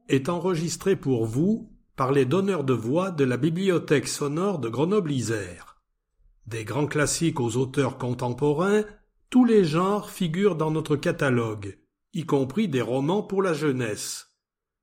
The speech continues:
Plus de six mille livres sont déjà enregistrés par nos donneurs de voix pour toute personne dont l'empêchement de lire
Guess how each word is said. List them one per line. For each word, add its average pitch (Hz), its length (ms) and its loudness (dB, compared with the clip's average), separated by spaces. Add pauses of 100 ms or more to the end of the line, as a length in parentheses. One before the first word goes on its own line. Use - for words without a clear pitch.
(160)
Plus 143 180 0
de 120 120 -4
six 175 260 -4
mille 165 260 -4
livres 196 640 -2 (340)
sont 165 240 -4
déjà 170 480 -2
enregistrés 185 760 0
par 170 180 0
nos 143 160 0
donneurs 165 380 -2
de 135 100 2
voix 135 720 -2 (160)
pour 151 220 0
toute 262 280 2
personne 185 720 0 (300)
dont 135 220 -2
l'empêchement 185 720 0
de 143 100 0
lire 165 460 -2